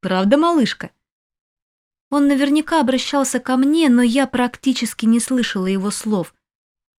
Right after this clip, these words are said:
Все, что меня волновало, — шея брюнета. Его запах, вкус. «Делия, эй!» Я бросилась на объект желания, совершенно не контролируя собственное тело.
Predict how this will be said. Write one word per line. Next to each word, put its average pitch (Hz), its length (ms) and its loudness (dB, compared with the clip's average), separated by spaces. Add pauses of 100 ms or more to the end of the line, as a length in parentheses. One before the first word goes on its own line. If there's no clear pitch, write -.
Все, - 360 -2
что - 200 -4
меня 196 260 2
волновало, — 196 720 0 (300)
шея 185 460 -2
брюнета. 185 580 -2 (880)
Его 185 260 -2
запах, 180 600 -6
вкус. - 560 -6 (760)
«Делия, 214 640 4 (260)
эй!» 226 420 4 (1120)
Я 214 140 2
бросилась 202 560 0
на 208 140 2
объект 202 320 2
желания, 254 560 2 (240)
совершенно 254 640 0
не 202 160 0
контролируя 220 680 0
собственное 196 720 -2
тело. 180 400 -8